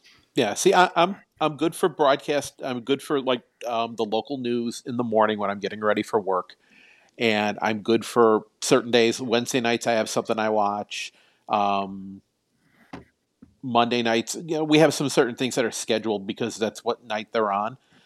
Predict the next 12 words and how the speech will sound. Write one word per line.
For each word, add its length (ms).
But 180
yeah, 180
if 100
I 80
was 180
doing 260
broadcast 680
or 80
even, 520
yeah, 180
broadcast 640
versus 340